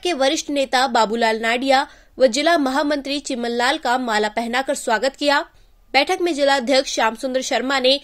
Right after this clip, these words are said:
संबोधन में बताया कि हमारे इंटक यूनियन भवन निर्माण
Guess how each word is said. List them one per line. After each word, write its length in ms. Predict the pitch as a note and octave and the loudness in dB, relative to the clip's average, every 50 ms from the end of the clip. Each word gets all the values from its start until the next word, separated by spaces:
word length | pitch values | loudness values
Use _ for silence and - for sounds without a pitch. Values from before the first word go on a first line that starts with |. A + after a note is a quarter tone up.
| - - - _ _ | -6 -18 -20 _ _
संबोधन 480 | - - D#4+ D#4 F4 G4 F#4+ F#4+ F#4 F4 | -4 -2 -2 0 0 2 4 4 4 4
में 120 | F#4 F4 | 2 2
बताया 420 | C#4 C#4 C4 - D4 C#4 C4 B3+ C4+ | 0 -2 0 2 4 4 4 4 2
कि 180 | C#4 - C#4 C4+ | 0 -2 -4 -4
हमारे 320 | B3 A#3+ A#3 A#3+ A#3+ B3 | -4 -2 -2 0 0 0
इंटक 320 | - C4 A#3+ A3 B3+ B3 G#3+ | 0 -2 -4 -4 -6 -6 -6
यूनियन 440 | A#3 A#3+ B3+ B3+ C4+ C#4 C#4 C4+ C4+ A3+ | -6 -6 -6 -2 -2 -2 -2 -2 -4 -4
भवन 300 | B3+ A#3 A3 A#3 A#3+ A#3+ | -4 -2 -2 -2 -2 -2
निर्माण 440 | A#3+ A#3+ A#3 A#3 A#3+ A#3+ C4 D4+ | -2 -4 -2 2 2 2 2 0